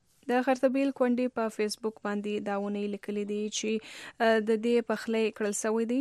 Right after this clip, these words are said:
چې امنیتي ادارو ښاغلي خرطبیل د کال دوه زره پنځلسم د اکتوبر په میاشت کې په جیل کې د زورولو وروسته تیزندۍ کړل، کړی دی. خو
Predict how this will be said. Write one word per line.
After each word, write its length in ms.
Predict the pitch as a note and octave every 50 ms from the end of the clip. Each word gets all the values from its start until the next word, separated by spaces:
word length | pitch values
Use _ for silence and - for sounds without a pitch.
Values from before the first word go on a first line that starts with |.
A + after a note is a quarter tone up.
| C4+
چې 120 | - - A#3
امنیتي 360 | A3 G#3+ G#3 G#3 - - A3+ A3+ G#3
ادارو 340 | G3+ G#3 G3 F#3+ F#3+ G3 G3+ G#3 G#3 -
ښاغلي 340 | G#3 G3 F#3+ G3 G3+ G3 G3+ G3+
خرطبیل 640 | G3 F#3+ - - G3 F#3+ G#3 G#3+ A3+ A#3 A#3 A#3 A3+ A3+ G#3+ G#3 G3
د 180 | F#3+ F#3+ F#3+ F#3+ - -
کال 220 | G#3+ G3 G3 G3 G3+
دوه 140 | G3+ G3 F#3+ G3
زره 200 | G3+ G3 G3+ F#3+ - -
پنځلسم 440 | G3 G3 G3+ G3 - - A3 G#3+ G#3+ G#3
د 100 | G3 G3 G3
اکتوبر 380 | - - G3+ G3 G#3+ G#3+ G#3+ -
په 80 | G#3 G3+ G#3
میاشت 280 | A3+ B3+ C#4 - - - -
کې 260 | D4 D#4 - - - - - - _ -
په 60 | C4 B3 C4
جیل 160 | C#4 D4 D4 -
کې 160 | - D#4 D4 C4
د 100 | A#3 A3 A3
زورولو 420 | A3 G#3+ G#3+ G#3+ A3 A3+ A3+ A3
وروسته 380 | G#3+ G#3+ A3+ - - A#3+ A#3 A3+ -
تیزندۍ 360 | G3+ G3+ G#3 G3 G3 F#3+ F#3+ G3 - -
کړل، 200 | G#3 G3 F3 - - _ - -
کړی 180 | G#3 G3 F3+ F3 -
دی. 80 | G3+ - - _ - - - - - - _
خو 160 | - C4 B3+